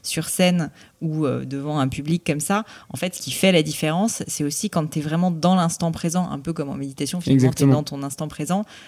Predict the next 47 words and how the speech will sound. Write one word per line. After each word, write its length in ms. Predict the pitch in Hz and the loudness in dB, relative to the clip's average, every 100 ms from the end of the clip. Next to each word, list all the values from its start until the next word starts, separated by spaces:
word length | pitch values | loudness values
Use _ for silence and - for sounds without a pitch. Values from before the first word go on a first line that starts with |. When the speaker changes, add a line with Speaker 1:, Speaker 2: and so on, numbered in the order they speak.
| - | -8
Speaker 1:
Bah, 180 | 117 120 | -6 -4
en 60 | 139 | -4
fait, 140 | 180 | -4
quand 140 | - 156 | -2 -4
tu 100 | 160 | -4
dis 80 | 170 | -6
que 80 | - | -6
tu 60 | |
t'éclates, 420 | - 156 208 208 - | -2 0 2 2 0
c'est 100 | - | -6
parce 140 | 156 | -4
que 80 | - | -4
t'es 140 | 202 | -2
pas 100 | 202 | 0
en 120 | 214 202 | 0 0
train 200 | 202 185 | 0 -2
de 80 | |
penser 520 | 175 175 170 190 185 - | -2 -2 -2 -2 -2 0
à, 260 | 160 170 165 | 0 0 0
au 100 | 156 | -2
mec 280 | 165 170 | -2 -2
en 80 | 147 | -6
train 160 | 139 151 | -8 -8
de 40 | |
se 100 | 160 | -6
dire : « 200 | 151 160 - | -2 -2 -2
Ah, 200 | 170 175 | -2 -2
est-ce 120 | - | -4
qu'il 100 | 147 | -4
a 40 | 147 | -2
fait 100 | 156 | -2
une 80 | |
fausse 240 | 156 156 - | -2 -4 0
note ? » 320 | 165 165 165 | 2 2 2
et 160 | 147 147 | 0 0
à 140 | 147 | 0
la 140 | 147 147 | -2 -4
nana 300 | 147 156 165 | -4 -2 -2
qui 100 | 143 | -2
est 40 | |
en 40 | |
train 140 | 139 151 | -2 -2
de 40 | |
te 120 | 151 | -2
juger, 320 | 143 147 151 165 | -2 -2 0 2
et 60 | |
cetera. 360 | 151 139 151 | 0 2 2